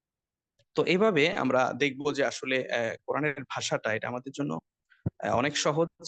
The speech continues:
আহ, শেখাও খুবই সহজ। আহ, এরকম ভাবে আপনাদেরকে খুবই সহজভাবে, আহ, যেভাবে আপনারা বুঝবেন, আরো বিশেষ করে আপনারা ছাত্র হওয়ার কারণে আপনাদের জন্য আরো সহজ হবে এটা ইনশাআল্লাহ। আহ, এবং সহজে বুঝতে পারবেন এবং এটা একটা, এটা এগুলো নিয়ে একটু স্টাডি করবেন,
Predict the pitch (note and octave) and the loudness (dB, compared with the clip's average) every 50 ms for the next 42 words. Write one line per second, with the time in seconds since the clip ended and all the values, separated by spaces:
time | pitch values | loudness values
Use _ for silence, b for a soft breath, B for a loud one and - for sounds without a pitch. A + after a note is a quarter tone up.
0 | - - - - - A#2+ A#2 A2+ - - - A#2+ - - D#3 D#3 D3+ - D3+ D#3+ | -4 -4 -4 -4 -4 -4 -2 -2 -2 -2 -2 -2 0 2 0 0 2 0 0 0
1 | D#3+ - D#3+ D3 D#3 E3 E3+ - - - - - A#2+ A2+ - C3+ C#3 C#3 C#3+ E3 | 0 -2 -2 0 0 0 0 0 -4 -4 -2 -4 -2 0 0 0 0 0 0 2
2 | D#3+ D#3+ D3 C#3+ D3+ D3 C#3 - C3+ B2+ B2+ B2 - - C3 - - F#3 F3+ F#3 | 2 2 4 4 4 4 2 2 0 0 -2 -2 -4 -4 -8 -4 -2 0 0 0
3 | F3 F3+ - - _ - C#3 C3+ C#3+ C3+ B2 B2 B2 A2 G#2+ B2 C#3+ - _ _ | 0 -2 -4 -12 _ -6 -4 -2 -2 -2 0 0 0 0 2 0 -2 -2 _ _
4 | _ _ _ _ _ - - G2+ A2 G#2+ A#2 A2+ A2+ A2+ A2 A2+ G#2+ - A#2 A2+ | _ _ _ _ _ -8 -4 -2 -2 2 2 2 2 4 2 2 0 2 0 -2
5 | G#2+ - A2 A2 G#2+ - - A2+ A2 A2 A2 - - - - - G#2 A2 A2 A2 | 0 0 -2 -4 -4 -2 -2 -2 -2 -2 -4 -6 -6 -6 -2 -2 0 0 -2 -2
6 | A2 A#2 A2+ - - - A2 - A2+ A2+ - - A2 G#2 - - C3 C#3 B2 B2 | -4 -6 -4 -2 -2 -2 -2 -2 -2 -2 -2 -2 -4 -4 -2 -2 0 2 0 0
7 | - A#2+ A2 G#2+ G#2+ C3 F#3 A3 B B B B B - - - A#2 A#2+ A#2 B2+ | 0 -2 -2 -2 -2 -2 -4 -6 B B B B B -8 -4 -2 -2 -2 0 0
8 | B2 - - D3+ D#3 D3 - D#3 C3 B2 A2 - A#2 F#2+ G2+ G2 F#2+ F2 - - | 0 2 2 2 2 2 2 2 2 2 2 0 -4 -4 -4 -4 -6 -6 -6 -6
9 | - G2 - - - - _ _ _ _ _ _ _ _ _ _ _ _ _ - | -8 -8 -8 -8 -10 -12 _ _ _ _ _ _ _ _ _ _ _ _ _ -6
10 | G#2+ A2 G#2 - A2 A#2 A#2 A#2 - C3 B2 B2 C3+ A#2 A2+ A2 - - A2 - | -4 -2 -2 0 0 0 0 0 0 0 2 2 2 0 0 -2 -4 -4 -4 -4
11 | G#2 G2+ G2+ C3+ E3 - - B2 A#2+ A#2+ B2 A#2 - A#2 A2+ - - - - - | -4 -4 -2 -4 -2 -2 -2 -2 -2 -2 -2 -2 -2 -4 -4 -4 -12 -10 -6 -2
12 | B2+ A2 A2+ A#2 - A#2+ B2 B2 A#2 A2+ A2 - A#2 - - B2+ A2+ A#2+ B2 - | -2 0 0 -2 -2 -2 -2 -2 -2 -4 -4 -6 -6 -4 -2 -2 -2 -2 -2 -2
13 | A2+ A#2 A#2 D3 F3+ | -2 -2 -2 -2 -4